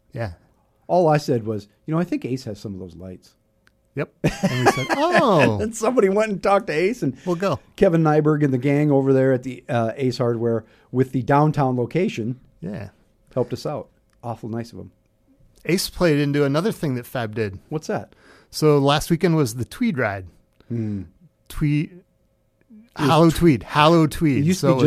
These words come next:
Speaker 1: was
Speaker 2: the Tweed Ride. Now it's a Halloween and Tweed
Speaker 1: It was
Speaker 2: Ride.
Speaker 1: ho-, and, and, uh, the riders went to Ace and, and filled up a bike trailer or two full of goods, and in their, in their Tweed went over to Saint Francis House and dropped off those goods. And so it was the
Speaker 2: Oh, that's
Speaker 1: downtown
Speaker 2: cool.
Speaker 1: Ace, and then the,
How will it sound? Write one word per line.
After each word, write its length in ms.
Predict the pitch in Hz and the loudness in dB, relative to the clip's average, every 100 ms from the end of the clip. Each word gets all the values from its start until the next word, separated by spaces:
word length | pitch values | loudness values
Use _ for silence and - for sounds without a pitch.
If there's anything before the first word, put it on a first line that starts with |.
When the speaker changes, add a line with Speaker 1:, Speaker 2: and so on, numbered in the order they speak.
| 113 | 2
Speaker 1:
was 60 | |
Speaker 2:
the 80 | 131 | -2
Tweed 280 | - 123 117 | -2 -2 0
Ride. 180 | 123 117 | 0 2
Now 120 | 131 | 0
it's 100 | 131 | 0
a 60 | 110 | -4
Halloween 600 | 110 135 127 120 113 110 | -4 -2 -2 -4 -4 -6
and 180 | 110 101 | -8 -10
Tweed 180 | - 131 | -10 -6
Speaker 1:
It 40 | |
was 180 | 120 - | -6 -8
Speaker 2:
Ride. 80 | - | -14
Speaker 1:
ho-, 300 | - 160 147 - | -8 -6 -6 -6
and, 180 | 156 147 | -2 -2
and, 300 | 143 139 131 | 0 0 2
uh, 80 | 127 | 2
the 120 | 135 | 4
riders 300 | 143 143 123 | 4 4 2
went 140 | 127 | -2
to 200 | 117 135 | -2 0
Ace 240 | 139 135 - | 2 2 0
and, 200 | 127 120 | -4 -4
and 520 | - 120 117 117 104 | -6 -6 -4 -4 -8
filled 260 | - 160 143 | -6 0 0
up 120 | 135 | 0
a 60 | 120 | 0
bike 220 | 135 120 | -2 -2
trailer 300 | 147 131 123 | -4 -2 -2
or 80 | 117 | -4
two 180 | - 120 | -6 -8
full 280 | - 127 113 | -4 -4 -4
of 120 | 98 | 0
goods, 460 | 147 127 120 101 - - - - | 2 2 0 -8 -14 -20 -20 -10
and 320 | 123 113 110 | -6 -4 -4
in 120 | 151 135 | -2 -2
their, 220 | 120 101 _ | -2 -6 _
in 120 | 151 | -4
their 120 | 135 113 | -4 -4
Tweed 360 | - 135 123 110 | -4 -2 -2 -4
went 120 | 127 | -4
over 180 | 123 120 | -4 -6
to 100 | 104 | -6
Saint 220 | - 107 | -8 -8
Francis 340 | 131 117 - 101 | -8 -10 -12 -12
House 280 | 110 101 123 | -10 -10 -10
and 160 | 107 | -10
dropped 400 | 98 113 113 - - - | -6 -6 -8 -14 -14 -6
off 260 | 117 - | -6 -6
those 220 | 127 110 101 | -8 -8 -6
goods. 420 | 131 95 98 - | -6 -6 -12 -16
And 100 | 101 | -14
so 100 | 123 | -12
it 40 | |
was 160 | 113 104 | -12 -12
the 60 | 120 | -10
Speaker 2:
Oh, 40 | |
that's 140 | 113 | -8
Speaker 1:
downtown 540 | 120 120 117 135 120 117 | -4 -4 -6 -8 -8 -8
Speaker 2:
cool. 80 | 113 | -10
Speaker 1:
Ace, 180 | - | -10
and 140 | 131 110 | -12 -12
then 160 | 110 | -10
the, 160 | 110 98 | -10 -12